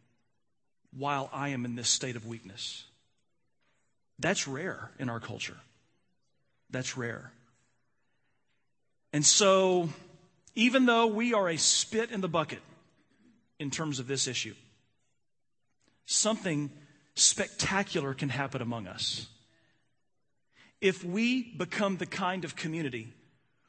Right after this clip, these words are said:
where it's safe to be broken, where it's safe to be really broken, where it's safe.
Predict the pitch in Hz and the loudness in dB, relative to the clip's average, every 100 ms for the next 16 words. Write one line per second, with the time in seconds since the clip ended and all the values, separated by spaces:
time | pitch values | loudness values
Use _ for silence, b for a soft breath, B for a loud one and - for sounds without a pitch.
0 | _ - 160 175 - - - 185 143 - | _ -8 -6 -2 2 4 4 2 -2 -4
1 | - - _ _ _ - 135 127 123 110 | -10 -14 _ _ _ -10 -6 -6 -6 -8
2 | 107 92 - _ _ _ _ _ _ _ | -8 -12 -18 _ _ _ _ _ _ _
3 | _ _ _ _ _ _ _ _ _ _ | _ _ _ _ _ _ _ _ _ _
4 | _ _ _ _ _ _ _ _ _ 156 | _ _ _ _ _ _ _ _ _ -2
5 | 175 - - - 214 185 - 160 147 139 | 0 4 6 6 6 4 0 -4 -4 -4
6 | 135 139 117 107 98 - - _ _ _ | -2 -4 -4 -10 -14 -16 -20 _ _ _
7 | _ _ _ _ _ _ _ _ _ _ | _ _ _ _ _ _ _ _ _ _
8 | _ _ _ _ _ _ _ 123 117 - | _ _ _ _ _ _ _ -10 -4 -2
9 | 123 98 - | -2 -6 -14